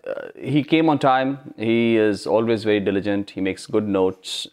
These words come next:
Um, he is technology friendly. Um, he's always available.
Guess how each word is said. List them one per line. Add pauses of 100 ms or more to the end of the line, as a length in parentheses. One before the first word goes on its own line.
Um,
he
is
technology
friendly. (540)
Um,
he's
always
available.